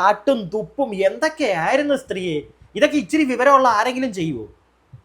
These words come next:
എനിക്ക് തോന്നുന്നില്ല, പക്ഷെ നിങ്ങൾ ചെയ്യും. പിന്നെ നിങ്ങൾ കേട്ട കണക്ക് വേറെ ആരും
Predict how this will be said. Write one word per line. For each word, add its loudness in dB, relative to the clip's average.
എനിക്ക് 0
തോന്നുന്നില്ല, 4
പക്ഷെ -4
നിങ്ങൾ 2
ചെയ്യും. -2
പിന്നെ 0
നിങ്ങൾ 2
കേട്ട 4
കണക്ക് 0
വേറെ 4
ആരും 4